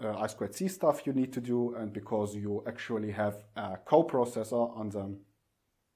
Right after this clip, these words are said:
and, uh, a remote microcontroller on the D D R controller, so you need to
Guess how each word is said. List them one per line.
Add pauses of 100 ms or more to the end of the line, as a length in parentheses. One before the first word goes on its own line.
(100)
and,
uh,
a
remote
microcontroller
on
the (460)
D
D
R
controller,
so
you
need (100)
to